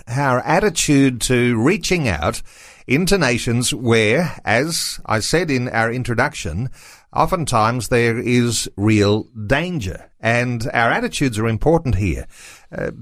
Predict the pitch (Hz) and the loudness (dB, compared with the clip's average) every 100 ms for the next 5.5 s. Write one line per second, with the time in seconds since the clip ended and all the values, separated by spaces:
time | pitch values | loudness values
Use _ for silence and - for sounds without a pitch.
0 | - 165 131 160 196 139 123 120 110 104 | -2 0 0 -2 -2 -2 -4 -4 -6 -4
1 | 135 123 104 131 127 113 107 95 104 98 | -2 -2 0 -2 -2 -4 -2 0 0 0
2 | 104 95 117 120 104 - 110 98 - 120 | 0 2 2 0 -4 -2 -2 -2 -2 0
3 | 123 113 107 95 87 110 104 95 92 104 | 0 0 -2 -2 -2 0 0 0 0 0
4 | - 104 95 107 - 131 101 87 92 123 | 2 0 0 -2 2 2 2 0 0 0
5 | 123 - 73 78 | 0 -2 -4 -6